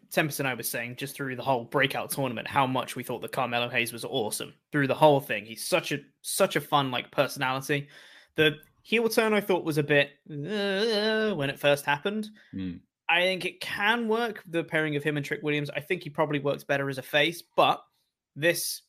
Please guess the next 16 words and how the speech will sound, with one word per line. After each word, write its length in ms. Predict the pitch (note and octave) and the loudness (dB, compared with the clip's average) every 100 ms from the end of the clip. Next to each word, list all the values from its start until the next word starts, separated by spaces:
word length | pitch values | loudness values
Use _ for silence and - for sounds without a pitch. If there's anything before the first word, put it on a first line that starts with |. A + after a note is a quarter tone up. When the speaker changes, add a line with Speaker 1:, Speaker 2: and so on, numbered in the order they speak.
| _ | _
Speaker 1:
cash-in 460 | - F3 - E3 | 0 2 2 0
moment, 460 | D#3+ D3+ D3+ D3+ - - _ _ | 0 0 0 -2 -6 -18 _ _
him 380 | - D#3 D3+ C#3+ | 0 2 2 -2
just, 360 | - C#3 - - | 0 0 -2 -8
uh, 300 | C#3+ C3+ C3 B2+ - | -4 -2 -2 -4 -8
kind 160 | C3+ | -10
of 60 | B2+ | -8
stealing 480 | - E3 E3 D#3+ D#3 | -4 0 2 2 0
the 80 | |
title 280 | D3 D3 C#3 | -2 -2 -2
away 200 | C3+ C3+ | -2 -2
from 220 | C3+ C3+ | -4 -6
Swerve 260 | B2+ C#3+ C3+ | -6 -2 -4
is 80 | C3+ | -4
really 160 | C3 | -4
good. 160 | C3 C3+ | -2 -2